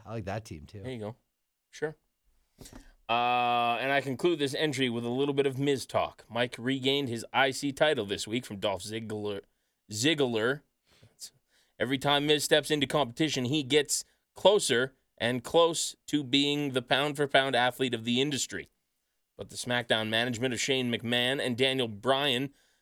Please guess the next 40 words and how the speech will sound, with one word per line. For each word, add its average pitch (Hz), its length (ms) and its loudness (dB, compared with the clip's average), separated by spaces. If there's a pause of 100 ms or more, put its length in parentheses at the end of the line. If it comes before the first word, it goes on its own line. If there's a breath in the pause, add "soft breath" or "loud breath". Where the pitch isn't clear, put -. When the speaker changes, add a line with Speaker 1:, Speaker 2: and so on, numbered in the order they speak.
Speaker 2:
have 123 340 2
an 127 160 0 (120)
angry 180 420 2
bias 180 560 4
against 120 420 -2
Mike. 110 200 -6 (200 soft breath)
You 226 120 2
can 220 120 2
spell 311 300 6
bias 226 580 6
right, 233 220 4
but 190 100 -4
you 160 100 -4
can't, 220 300 0 (400)
Jesus 113 400 -18
Christ, - 320 -14 (440)
not 196 440 4
name 233 300 4
him 214 160 4
captain 156 440 2
of 120 100 -2
the 113 80 -4
Blue 131 260 2
Brand 120 440 0
squad, 113 720 2
nor 131 400 2
let 135 280 2
him 147 240 -2
compete 175 520 -4
on 156 240 2
the 147 80 0
team. 120 460 0 (300 soft breath)
This 151 220 0
management 139 500 2
team 139 240 0
was 120 160 0
elected 131 540 2
on 113 120 -2
the 107 60 -4
promise 139 540 0